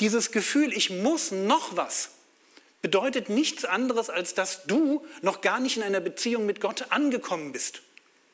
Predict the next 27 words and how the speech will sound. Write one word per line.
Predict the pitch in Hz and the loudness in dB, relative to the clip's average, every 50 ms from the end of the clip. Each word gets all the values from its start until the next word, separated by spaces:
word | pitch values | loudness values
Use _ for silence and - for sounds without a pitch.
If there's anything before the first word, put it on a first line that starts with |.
| _ _ _ _ _ _ _ _ _ _ _ _ _ _ _ - - _ | _ _ _ _ _ _ _ _ _ _ _ _ _ _ _ -20 -6 _
Ich, | - 269 302 269 - - - - - - - - _ _ _ _ _ _ - - _ _ _ _ _ _ _ _ _ _ _ _ _ _ _ _ _ _ _ | 4 4 4 6 4 2 0 -2 -6 -14 -20 -20 _ _ _ _ _ _ -20 -20 _ _ _ _ _ _ _ _ _ _ _ _ _ _ _ _ _ _ _
wenn | - 175 175 | -2 0 2
meine | 180 185 196 202 185 | 4 4 4 2 2
Frau | - - 196 202 254 285 | 2 2 2 2 2 2
sagt, | 240 220 214 220 220 185 160 | 2 0 0 0 -2 0 0
"Wollen | 175 202 226 233 220 | 0 2 2 0 0
wir | 220 | 2
einen | 214 208 196 202 | 2 2 2 0
Eheabend | - 190 202 269 294 269 220 170 147 143 147 151 143 135 139 | 0 0 2 2 2 2 2 0 -2 -2 -2 -4 -6 -2 0
machen?", | 151 156 - 202 185 | 0 0 0 -4 -2
sag | 160 170 185 196 - 254 240 - - - - _ _ - | 0 0 0 0 0 -4 -6 -8 -14 -20 -20 _ _ -8
nicht, | 214 190 233 277 - - - - - - - - - - _ - | -2 2 2 2 2 2 0 -2 -4 -6 -6 -10 -18 -20 _ 2
"Äh, | 226 277 294 269 240 220 - - | 4 4 4 4 2 0 0 2
muss | 208 247 - 254 | 2 2 4 4
ich | 208 - | 2 2
jetzt | 180 - - | 2 0 0
noch | 170 170 233 269 - | 2 2 2 2 2
einen | 208 170 | 0 0
Eheabend | 160 220 269 226 175 147 127 131 123 113 113 | 2 4 4 4 2 2 0 -2 -4 -4 -6
machen?" | 120 123 117 - - - - - - - - - - - - - - - | -8 -8 -8 -8 -12 -16 -20 -20 -20 -20 -20 -20 -20 -20 -20 -18 -8 -2
Versteht | - - - 185 208 294 | 2 4 4 6 6 6
ihr? | 311 311 - - - - - - - | 4 4 2 -4 -12 -18 -18 -10 -2
Sondern | - - 202 240 254 240 240 - - - - | 2 2 4 4 4 4 2 0 -2 -4 -2
ich | - - | 0 0
denk | - - 180 190 160 185 | 2 2 0 0 0 0
mir, | 175 131 | 0 0
"Ja, | - - - - - - - - | -2 -2 -6 -4 0 2 2 2